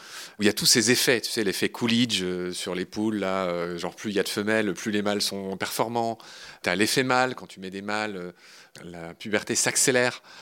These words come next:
et les femelles deviennent femelles plus vite. Enfin bref, tous ces effets de la sexualité qui sont connus. Ce que tu racontes me fait un peu penser à ça et je renvoie les auditoristes vers ces merveilleux épisodes sur la sexualité des animaux. Nicolas, on va enchaîner cette fois-ci sur des singes.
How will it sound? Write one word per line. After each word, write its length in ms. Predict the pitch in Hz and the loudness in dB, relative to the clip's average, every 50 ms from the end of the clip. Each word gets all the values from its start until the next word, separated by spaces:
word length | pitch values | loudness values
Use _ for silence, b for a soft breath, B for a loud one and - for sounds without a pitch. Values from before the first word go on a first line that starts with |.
| B B | B B
et 80 | 90 92 | -2 -2
les 60 | 90 | -2
femelles 240 | - 117 107 110 110 | -2 0 0 2 2
deviennent 240 | 101 95 101 101 - | 2 2 0 0 -2
femelles 260 | - 113 107 107 107 | 0 2 2 2 2
plus 220 | - - 135 139 | 0 0 0 2
vite. 260 | 139 147 143 - - B B B B | 2 2 0 0 -4 B B B B
Enfin 140 | B 120 113 | B 2 4
bref, 180 | 123 120 - | 4 2 2
tous 80 | - 170 | 2 0
ces 240 | - - 139 127 143 | 0 0 2 2 2
effets 400 | 135 - - 156 151 147 135 117 | 2 4 6 6 8 8 8 6
de 100 | 107 107 | 6 4
la 100 | 113 104 | 4 4
sexualité 600 | - 123 - - 117 107 110 104 - 143 143 139 | 4 2 4 4 4 4 2 2 2 2 2 2
qui 140 | - - | 2 2
sont 160 | - - 107 92 | 2 2 2 0
connus. 180 | 101 85 73 B B B B B B B B B B B | -4 -6 -6 B B B B B B B B B B B
Ce 140 | - - - | -8 -6 -6
que 80 | - - | -6 -4
tu 100 | - 76 | -4 -4
racontes 300 | 73 76 - 110 98 - | -4 -4 -4 -6 -6 -6
me 40 | 80 | -8
fait 160 | - 85 - - - - | -8 -8 -10 -10 -6 -6
un 80 | 98 | -6
peu 140 | - - 113 | -4 -4 -6
penser 260 | - 87 - - - | -6 -4 -6 -4 -4
à 80 | 90 78 | -2 -2
ça 220 | - - 120 117 | 0 2 2 2
et 20 | 98 | 2
je 60 | 85 | 0
renvoie 260 | 82 87 87 107 110 | -2 0 2 2 2
les 160 | 101 85 78 | 2 0 -4
auditoristes 460 | 85 82 78 - 90 82 104 110 107 | -6 -8 -8 -8 -6 -6 -4 -6 -4
vers 120 | 82 82 - | -4 -4 -2
ces 140 | - - 90 | -2 -2 0
merveilleux 420 | 92 90 87 101 101 104 101 90 | -2 0 2 2 2 2 2 0
épisodes 360 | 85 - 87 87 98 113 117 | -2 -4 -2 0 0 0 2
sur 200 | - - 90 85 | 0 -2 -2 -2
la 60 | 82 | -6
sexualité 680 | 78 - - - - - - - 95 85 85 - - 110 | -4 -4 -4 -4 -2 -2 -2 -2 -2 -4 -4 -4 -4 -2
des 200 | 95 87 80 82 | -2 -2 -4 -4
animaux. 260 | 78 76 73 - - B B B B B B B B B B B B B - | -8 -8 -10 -14 -16 B B B B B B B B B B B B B 0
Nicolas, 440 | 139 165 - 190 147 107 87 - - | 0 4 6 6 6 6 4 0 -6
on 80 | - 123 | -8 -2
va 100 | 123 160 | 0 0
enchaîner 280 | 165 - - 190 214 202 | 2 4 4 4 4 4
cette 160 | - 165 - | 4 4 6
fois-ci 260 | 160 139 - - 104 | 4 4 4 4 0
sur 180 | - - 90 82 | 0 0 -2 -2
des 80 | 85 | 2
singes. 420 | - - - 123 123 147 135 101 | 4 4 6 6 4 0 -2 -4